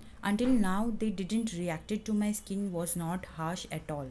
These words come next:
If you will check my old videos on skincare, and there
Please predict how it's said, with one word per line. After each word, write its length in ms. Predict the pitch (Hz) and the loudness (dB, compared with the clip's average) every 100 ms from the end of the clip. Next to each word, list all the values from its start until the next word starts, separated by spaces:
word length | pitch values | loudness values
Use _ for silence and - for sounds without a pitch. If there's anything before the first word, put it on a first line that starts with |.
| 123 - - - - _ _ | -10 -16 -16 -18 -20 _ _
If 160 | 208 208 | -4 0
you 80 | 226 | 2
will 140 | 247 | 2
check 320 | 247 208 208 | 2 0 0
my 180 | 226 233 - | 0 -2 -2
old 220 | 180 202 | 0 2
videos 580 | 190 196 165 202 214 214 | 0 -2 0 2 2 2
on 140 | 180 190 | -2 -2
skincare, 800 | 185 - 165 165 175 180 180 - | -2 -2 -2 0 0 2 0 -2
and 120 | 180 - _ - - - | -4 -6 _ -14 -12 -8
there 300 | 170 190 | -2 0